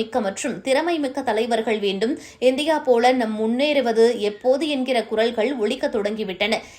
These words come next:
இந்நிலையில் ஜெய்சங்கரின் எச்சரிக்கை பேச்சுகளும் பிரதமர் மோடியின்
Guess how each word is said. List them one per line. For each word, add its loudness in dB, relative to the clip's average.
இந்நிலையில் 4
ஜெய்சங்கரின் 0
எச்சரிக்கை -2
பேச்சுகளும் -2
பிரதமர் 0
மோடியின் 0